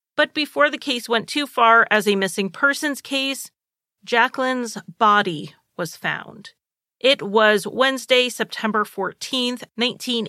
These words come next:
eighty-eight, just four days after she was reported missing. A man named Michael had arrived at his apartment complex around five forty-five P M. This apartment complex was in Blue Island, Illinois, and probably about a ten to fifteen minute drive from the DeWallaby home.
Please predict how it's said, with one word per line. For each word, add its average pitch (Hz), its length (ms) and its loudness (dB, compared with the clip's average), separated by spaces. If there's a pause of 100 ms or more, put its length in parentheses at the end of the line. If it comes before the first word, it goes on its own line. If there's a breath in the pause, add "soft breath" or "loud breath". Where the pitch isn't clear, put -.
eighty-eight, 202 840 -4
just 233 220 -4
four 277 300 -2
days 262 320 -2
after 220 340 2
she 214 160 -6
was 196 180 -2
reported 180 640 -6
missing. 196 640 -8 (1000)
A 233 100 2
man 220 280 2
named 214 400 0
Michael 277 480 2
had 240 180 2
arrived 254 380 2
at 277 100 4
his 254 240 0
apartment 233 500 0
complex 226 720 -2
around 220 420 2
five 254 320 2
forty-five 220 680 -2
P 202 220 -6
M. - 300 -6 (720)
This 233 200 -4
apartment 262 420 0
complex 294 500 0
was 214 180 0
in 196 120 0
Blue 196 280 0
Island, 208 400 0
Illinois, 226 600 0
and 254 160 -2
probably 294 420 0
about 233 240 2
a 220 60 2
ten 254 300 -2
to 262 100 -6
fifteen 233 480 -4
minute 208 300 -2
drive 220 580 4
from 220 280 2
the 220 120 2
DeWallaby 185 680 -2
home. - 580 -10